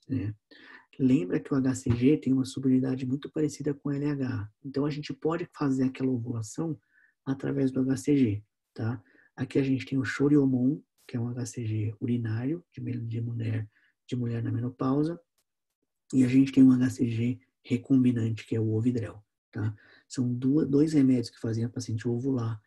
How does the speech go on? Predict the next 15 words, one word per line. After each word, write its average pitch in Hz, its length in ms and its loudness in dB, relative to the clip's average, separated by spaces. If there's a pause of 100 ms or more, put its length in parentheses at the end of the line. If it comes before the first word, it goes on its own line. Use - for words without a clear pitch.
(340)
que - 120 -12
são 123 180 -4
remédios 117 400 -4
do 127 140 0
trigger, 113 640 -6
que - 100 -12
a - 20 -8
gente 117 220 -10
chama, - 300 -12 (120)
que - 80 -20
são 101 120 -6
remédios 104 320 -2
daquela 110 240 -4
segunda 117 340 -4
fase. 104 420 -14